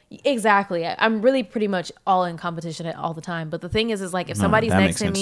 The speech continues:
Speaker 1: me
Speaker 2: to me for sure.
Speaker 1: Yeah. I think that's how I'm describing it because, like, if somebody's like, "Oh, you're not good at guitar," I'm not,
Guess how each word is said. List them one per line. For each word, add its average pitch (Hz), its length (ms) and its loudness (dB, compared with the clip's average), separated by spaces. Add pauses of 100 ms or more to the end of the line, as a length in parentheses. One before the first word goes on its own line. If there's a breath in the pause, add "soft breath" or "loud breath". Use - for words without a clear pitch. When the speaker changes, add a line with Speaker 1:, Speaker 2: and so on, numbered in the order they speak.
Speaker 1:
me - 60 -2
Speaker 2:
to - 60 -4
me - 40 -8
for - 140 -6
sure. - 340 -8
Speaker 1:
Yeah. 202 420 0 (100)
I 233 100 6
think 277 160 -2
that's 220 180 4
how 240 100 0
I'm 226 100 0
describing 196 500 -2
it 214 80 -2
because, 196 340 -4
like, 180 240 0 (320 soft breath)
if 208 140 0
somebody's 254 320 0
like, 220 280 0
"Oh, 208 120 4
you're 190 140 0
not 180 160 -2
good 170 120 0
at 165 60 -2
guitar," 165 340 -2
I'm 165 120 -4
not, 165 240 -4